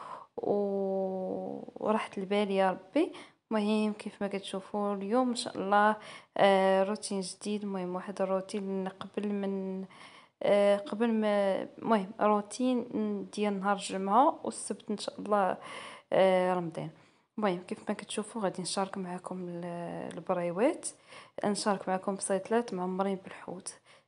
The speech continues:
اللي صراحه كيجيو زوينين. المهم هنا عندي واحد الكيلو ونص تقريباً ديال سيبيا.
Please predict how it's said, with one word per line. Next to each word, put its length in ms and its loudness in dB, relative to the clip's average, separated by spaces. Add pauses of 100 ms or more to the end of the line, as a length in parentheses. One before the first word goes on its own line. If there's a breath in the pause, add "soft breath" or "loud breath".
اللي 100 -6
صراحه 420 -6
كيجيو 280 -6
زوينين. 680 -2 (380 loud breath)
المهم 220 6
هنا 180 2
عندي 220 0
واحد 160 -6
الكيلو 320 -2
ونص 220 -2
تقريباً 480 -4
ديال 320 -4
سيبيا. 600 2